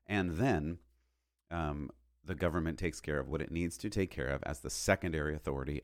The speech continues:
under God. And you can go and listen to the podcast on authority last week if you want more information on that. So, of course,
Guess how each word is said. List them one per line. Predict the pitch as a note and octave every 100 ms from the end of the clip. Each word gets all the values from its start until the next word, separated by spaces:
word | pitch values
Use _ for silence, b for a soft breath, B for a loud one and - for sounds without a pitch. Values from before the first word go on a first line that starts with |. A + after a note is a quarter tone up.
| -
under | D2 C#2+
God. | E2 D#2 C2+
And | D2
you | C#2+
can | E2 D2
go | D#2
and | D2+
listen | D2+ D#2+ D2+
to | - E2 C2+ - b b b b
the | F2 D#2+ C#2 -
podcast | E2+ D#2 F2 D2 -
on |
authority | C2 - F2+ D#2 D2
last | C#2+ D2 -
week | D2
if | D#2+ -
you |
want | C#2 -
more | D2+ C#2+ -
information | - D2 B1 E2 D2+ -
on | D2 C2+ B1+ - _
that. | D2+ G#1+ - - _ _ _ _ _ _ _ _ _
So, | - A#2+ G2 G2+ -
of | G2
course, | F#2 D#2+ D#2+